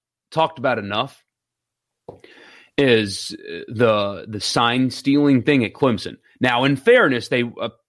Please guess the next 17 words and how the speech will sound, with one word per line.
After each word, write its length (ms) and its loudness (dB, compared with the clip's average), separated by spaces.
apparently 540 0
weren't 360 -2
doing 300 4
it 180 -4
the 80 -6
same 460 2
way 280 2
that, 300 -2
say, 220 -2
the 140 0
Astros 520 -2
were 220 0
with 240 -4
closed 400 -2
circuited 420 -2
camera 380 -2
feeds 400 -4